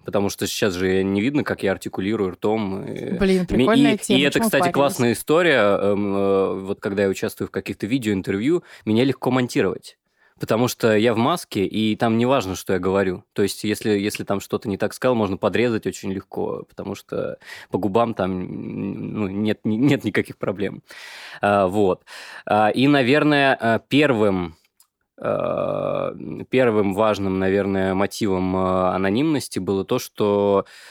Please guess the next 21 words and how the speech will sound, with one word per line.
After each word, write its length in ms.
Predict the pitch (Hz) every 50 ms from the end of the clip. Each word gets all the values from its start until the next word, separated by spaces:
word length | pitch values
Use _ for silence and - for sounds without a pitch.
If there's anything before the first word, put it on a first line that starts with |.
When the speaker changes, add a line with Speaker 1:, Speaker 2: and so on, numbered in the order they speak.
| - - - -
Speaker 1:
э, 80 | - - - -
неуверенность 540 | - - 117 117 123 131 165 170 170 151 -
в 40 | -
себе. 280 | - 156 151 170 170 - _ _ _ _ _ _ _ _ _ _ _ _ _ _ _ _ _ -
Да. 340 | 107 90 101 95 90 - - - _
То 100 | - -
есть 180 | 127 - - 135
не-, 300 | 123 123 123 120 120 110
неуверенность 480 | 123 123 131 131 151 151 147 135 - -
в 20 |
том, 160 | - 139 131
что 160 | 127 - - 113
ты 100 | - 123
делаешь, 580 | 113 135 156 170 151 107 92 - - - - -
э, 140 | 98 92 90
потому 280 | - - - 98 104
что 380 | 101 - - - 110 101 98 95
нет 320 | - 107 110 113 104 -
ни-, 220 | - 92 95 95 -
никаких, 560 | - 107 104 - - 95 - - - - - -
э, 260 | 98 92 92 92 92